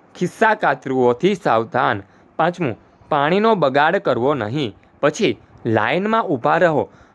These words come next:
પ્રશ્ન નંબર પાંચ, તમારા ગામમાં આવતી જતી બસનું સમયપત્રક લખો. અહીં જોઈએ આપણે એક સમયપત્રક, અમદાવાદથી બાબરાવાળી બસ સવારે સાત વાગે આવશે અને સાત દસે જવાનો સમય છે.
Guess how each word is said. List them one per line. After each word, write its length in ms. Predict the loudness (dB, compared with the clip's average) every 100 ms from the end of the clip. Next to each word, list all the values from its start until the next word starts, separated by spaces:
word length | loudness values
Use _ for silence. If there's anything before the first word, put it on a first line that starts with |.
| -4
પ્રશ્ન 360 | -2 0 -2 -2
નંબર 220 | 0 0
પાંચ, 300 | 0 -2 -2 -10 _ _
તમારા 400 | -2 0 2 2
ગામમાં 480 | 2 2 0 0 0
આવતી 340 | 0 0 -2
જતી 300 | -4 -4 -4
બસનું 380 | -2 0 0 -4
સમયપત્રક 800 | -6 -6 -4 -4 -4 0 0 0 _ -20 -6
લખો. 380 | -2 0 0 -2 _ _ -2
અહીં 200 | 0 2
જોઈએ 260 | 4 4
આપણે 380 | 4 0 -2 -4
એક 80 | -4 -6
સમયપત્રક, 600 | -4 -2 -2 -2 -2 -4 _ -20 -4
અમદાવાદથી 680 | 0 2 4 4 2 -2 -2
બાબરાવાળી 1040 | 2 2 2 0 -2 _ _ -6 -2 0
બસ 340 | 2 0 0 -6 _ _
સવારે 280 | 0 2 0
સાત 400 | -2 -2 -2 0
વાગે 240 | 0 2 2
આવશે 420 | 2 0 -4 -6 _ -4
અને 140 | -4
સાત 280 | -2 -2 -2
દસે 340 | 0 0 0
જવાનો 380 | -4 0 0 -2
સમય 400 | -4 -2 0 -2
છે. 500 | -4 -20 -2 -2 -2